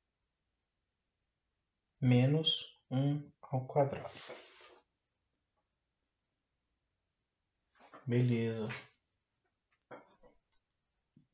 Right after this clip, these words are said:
F' de um é igual, que vai ficar menos dois vezes,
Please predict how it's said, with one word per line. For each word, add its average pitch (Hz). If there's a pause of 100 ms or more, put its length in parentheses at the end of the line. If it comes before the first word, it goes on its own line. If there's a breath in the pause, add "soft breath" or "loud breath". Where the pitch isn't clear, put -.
F' 123 (500)
de 135
um 143 (840)
é 127
igual, 117 (800)
que -
vai 127
ficar 117
menos 123
dois 123
vezes, 123